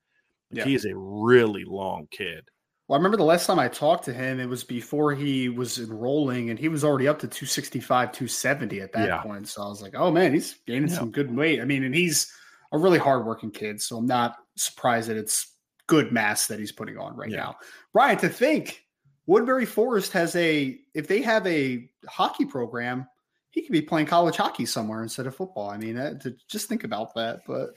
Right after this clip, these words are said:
Speaker 2: <laughs>
Speaker 1: Woodbury Forest, this little tiny private school out in the middle of nowhere, is gonna end up producing three really good football players for Notre Dame.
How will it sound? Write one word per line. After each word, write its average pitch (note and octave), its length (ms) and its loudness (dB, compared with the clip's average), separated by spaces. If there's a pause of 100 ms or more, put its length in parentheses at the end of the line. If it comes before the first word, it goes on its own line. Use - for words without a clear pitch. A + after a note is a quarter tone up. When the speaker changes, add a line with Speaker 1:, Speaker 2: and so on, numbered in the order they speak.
Speaker 2:
<laughs> - 140 -8
Speaker 1:
Woodbury F3+ 440 12
Forest, A#2 500 2
this - 180 -6
little D#3 220 2
tiny D#3+ 380 -4
private B2 520 -2
school A2+ 220 -6
out A2+ 60 0
in G#2 80 -4
the A#2 60 -4
middle A2 180 -2
of G2+ 80 -6
nowhere, F#2+ 640 -4
is G2+ 160 -6
gonna B2 160 2
end C3+ 240 0
up - 120 -4
producing B2 540 -2
three B2+ 540 -4
really A2 640 0
good G#2 200 0
football F#2+ 360 -4
players F#2 340 -10
for - 120 -18
Notre D#2+ 200 -12
Dame. A#1+ 260 -14